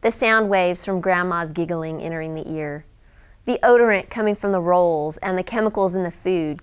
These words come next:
get turned into electrical signals, and where did those electrical signals go? And how did you maintain your equilibrium while spinning about the kitchen? We know that the central nervous system is involved, but how?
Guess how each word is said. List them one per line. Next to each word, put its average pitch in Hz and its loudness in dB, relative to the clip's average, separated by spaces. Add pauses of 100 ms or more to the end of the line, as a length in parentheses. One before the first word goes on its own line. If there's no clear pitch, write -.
get 311 -2
turned 285 2
into 226 0
electrical 208 0
signals, 160 -4 (320)
and 330 2
where 359 2
did 285 0
those 240 4
electrical 202 -2
signals 165 -6
go? 190 -2 (1300)
And 320 2
how 370 2
did 381 0
you 359 2
maintain 339 0
your 311 0
equilibrium 262 2
while 160 -2
spinning 196 0
about 185 2
the - -10
kitchen? 175 -10 (1300)
We 392 2
know 330 4
that 277 2
the 262 4
central 226 0
nervous 185 0
system 175 -4
is 165 -6
involved, 208 2 (140)
but 320 0
how? 330 2